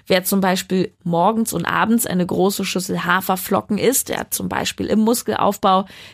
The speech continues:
der hat mehr Protein schon dadurch aufgenommen als durch zwei Eier, obwohl er eigentlich viele Kohlenhydrate gegessen hat. Ja, und zum Schluss noch die Bemerkung, wir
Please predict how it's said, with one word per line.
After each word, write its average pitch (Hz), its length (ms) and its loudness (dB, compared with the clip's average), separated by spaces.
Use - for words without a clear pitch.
der 180 160 0
hat 185 360 -2
mehr 180 260 2
Protein 185 540 -2
schon 185 220 0
dadurch 165 400 -4
aufgenommen 170 480 -2
als - 220 -4
durch - 220 -6
zwei - 360 -2
Eier, 214 380 0
obwohl 180 340 2
er 185 200 -2
eigentlich 180 680 -2
viele 180 240 -2
Kohlenhydrate 82 760 0
gegessen - 560 -8
hat. - 220 -12
Ja, 156 180 -2
und 175 120 -2
zum 185 160 2
Schluss 214 300 0
noch 214 160 0
die 214 100 -4
Bemerkung, 180 680 2
wir 180 160 2